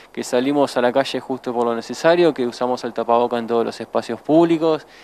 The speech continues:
Bueno, todas las medidas que, que ya venimos tomando todo este tiempo. Eh, responsabilidad a la hora de utilizar este servicio, ¿sí? Exclusivamente alimentos, supermercado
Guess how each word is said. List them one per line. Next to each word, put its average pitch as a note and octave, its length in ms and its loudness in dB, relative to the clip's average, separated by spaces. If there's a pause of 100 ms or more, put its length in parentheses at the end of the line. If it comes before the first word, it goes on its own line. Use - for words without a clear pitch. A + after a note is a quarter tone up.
(240)
Bueno, D3 160 -2
todas F#3+ 200 4
las D#3+ 100 2
medidas D3+ 320 4
que, B2 360 2
que B2 120 -4
ya C#3 180 2
venimos C3+ 460 2
tomando B2+ 360 0
todo B2 200 0
este B2 200 -4
tiempo. F3 480 2 (460)
Eh, A2+ 480 2 (500)
responsabilidad C#3 840 4
a C3 140 4
la B2+ 120 8
hora C#3+ 200 6
de C3 100 6
utilizar A#2+ 480 2
este A#2 180 0
servicio, G2+ 640 -2
¿sí? D#3+ 340 0 (440)
Exclusivamente C3 1120 2
alimentos, D#3+ 800 2
supermercado D3 920 2